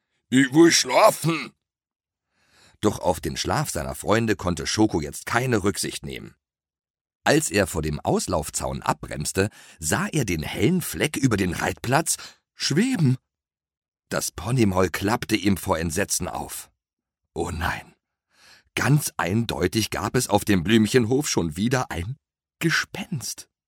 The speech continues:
Nichts anderes konnte dieses weiße Ding sein, das da gerade in Windeseile durch die Dunkelheit und über ihren Hof geeilt war. Zwar schien es ein recht kleines Gespenst zu sein, aber ein Gespenst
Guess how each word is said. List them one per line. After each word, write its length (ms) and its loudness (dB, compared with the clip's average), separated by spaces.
Nichts 360 2
anderes 440 -2
konnte 280 -2
dieses 340 -6
weiße 320 -2
Ding 240 0
sein, 360 -6
das 160 -4
da 100 -8
gerade 420 -4
in 240 -6
Windeseile 720 -2
durch 180 -4
die 160 -10
Dunkelheit 640 0
und 300 2
über 180 -2
ihren 280 -4
Hof 240 -4
geeilt 400 -10
war. 240 -12
Zwar 360 2
schien 300 -2
es 180 -6
ein 200 -6
recht 300 -10
kleines 420 -4
Gespenst 480 -8
zu 120 -8
sein, 320 -12
aber 380 -6
ein 200 2
Gespenst 640 2